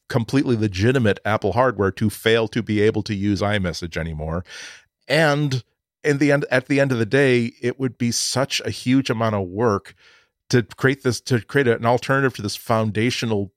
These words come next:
basic technology they've been using for, like, years and years and years, that they'd have to ask themselves, "Are we that spiteful about this that we're gonna go to all of this work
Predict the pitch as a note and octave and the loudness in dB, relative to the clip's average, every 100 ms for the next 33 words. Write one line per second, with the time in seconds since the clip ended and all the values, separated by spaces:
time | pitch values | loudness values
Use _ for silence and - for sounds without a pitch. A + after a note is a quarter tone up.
0 | G#2+ F2+ A2+ - A2 A2+ - G2+ A2+ A2 | -8 0 0 0 -2 -2 0 0 0 0
1 | G2+ G#2 G2+ G2 G2+ G2+ G2 F#2 - F#2+ | 0 0 0 -2 -2 -2 -4 -6 -4 0
2 | F#2+ G2+ F#2+ - G#2 A2 G#2 F#2+ F#2+ - | 0 -2 -6 -4 -2 -2 -2 -4 -6 -6
3 | G#2+ C#3 A2+ - - - - A#2 A2+ A#2 | -2 2 2 0 -12 -20 -4 0 2 2
4 | A2+ A2+ G#2 A2 A#2 - G#2+ A#2 G#2+ G2+ | 2 0 0 0 -2 -4 -2 2 2 0
5 | - _ _ _ _ - - - G#2 A2 | -6 _ _ _ _ -20 -12 0 2 2
6 | A2 F#2 G#2+ A#2+ - - - G#2 G2+ - | 0 2 2 2 -2 -6 0 0 0 -4
7 | F2+ - F2+ F#2+ - F2+ E2+ - F2+ G2 | -6 -2 0 0 0 0 0 -2 -2 -2
8 | G2+ G2 F#2 F#2+ - F2+ - F#2 F#2 G2 | 0 0 0 0 0 -4 -2 0 2 2
9 | F#2+ G#2 E2+ F2+ - F2 F2 - | -2 -4 -4 -4 -4 -2 -2 -2